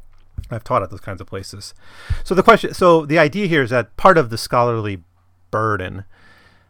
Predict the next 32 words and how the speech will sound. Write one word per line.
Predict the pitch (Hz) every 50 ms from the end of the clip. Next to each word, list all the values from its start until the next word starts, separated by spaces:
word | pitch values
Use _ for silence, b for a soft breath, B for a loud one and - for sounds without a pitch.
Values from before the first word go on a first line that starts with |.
| b b _ _ _ _ -
part | - 165 160
of | 131 110 95
being | - 123 127 131 107
that | 92 90 90 90 95
is, | 95 92 90 - - -
is | - 113 104 - -
to | - 113
do | 101 135 151 170 180
this | 180 151 - -
research | 113 107 127 - 113 110 -
and | 131 117 107
to | - 104
make | 107 101 95 -
it | 95 92
accessible, | - - - - - - - 101 98 - - 107 - _
right? | - 95 95 95 98 -
Make | 110 113 110 -
your | 113 95
best | - 101 90 - -
effort | 98 - - 104 92 - -
to | -
make | 95 90 - -
it | -
accessible. | - - - - - - - - - - - - - b b b b b b b -
Now, | 104 107
I | 110
know | 117 139 139 120
that's | 110 101 -
sometimes | - 110 - 110 92 90 90 87 87 - - - _ _ _ _ _ _ - - - - -
difficult | 120 - - - 175 190 -
to | -
do, | 175 196 226 233